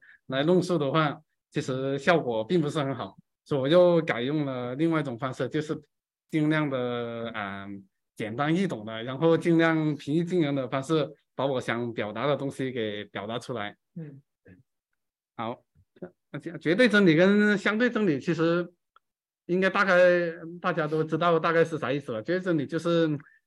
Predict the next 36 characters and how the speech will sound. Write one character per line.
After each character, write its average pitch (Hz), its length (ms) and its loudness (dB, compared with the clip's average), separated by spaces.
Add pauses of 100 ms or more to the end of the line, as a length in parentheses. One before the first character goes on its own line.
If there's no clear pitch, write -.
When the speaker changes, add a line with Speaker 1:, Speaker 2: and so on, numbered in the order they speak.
Speaker 1:
肯 127 100 -4
定 180 140 0
不 185 80 -4
会 190 80 2
变 202 220 2
的， 117 160 -4
不 143 120 -8
会 170 220 6
有 127 180 0
任 165 160 0
何 147 120 -2
前 135 200 -4
提 135 120 -4
的， 127 100 0
它 143 180 0
就 160 160 0
是 156 400 0 (320)
对 185 160 2
的。 120 200 -4 (640)
相 175 160 2
对 196 100 6
真 180 180 4
理 135 120 2
就 160 340 0
有 123 180 -6
一 127 80 -4
定 151 520 -2
前 151 240 -2
提 151 180 -4
或 - 140 -6
者 143 100 -2
有 110 160 -6
一 139 60 -8
定 156 260 -2
条 113 300 -10
件， 180 280 -2